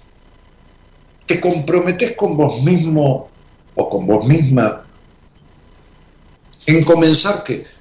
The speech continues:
no en terminar nada, por favor, en poner en marcha qué, en querer liberarte de qué. Tomá la pregunta como se te dé la gana. No le pongas fecha, no le po-,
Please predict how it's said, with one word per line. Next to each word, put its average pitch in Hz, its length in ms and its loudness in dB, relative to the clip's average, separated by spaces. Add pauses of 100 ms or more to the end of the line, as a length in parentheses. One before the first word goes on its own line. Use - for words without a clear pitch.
no 247 220 -6
en 285 180 -8
terminar 135 720 -2
nada, 95 460 -8 (160)
por 220 160 0
favor, - 600 0 (680)
en 139 160 -4
poner 208 280 0
en 185 160 2
marcha 214 580 -2
qué, - 320 -2 (640)
en 139 160 0
querer 196 300 4
liberarte 170 600 0
de 127 240 -6
qué. 104 280 -6 (240)
Tomá 175 240 2
la 196 180 0
pregunta 156 420 0
como 113 160 -6
se - 180 -4
te 104 120 -6
dé 110 120 0
la 104 100 0
gana. 82 360 -6 (440)
No 185 100 4
le 226 100 4
pongas 220 440 2
fecha, - 420 2
no 139 60 -4
le 185 60 -2
po-, 185 200 -6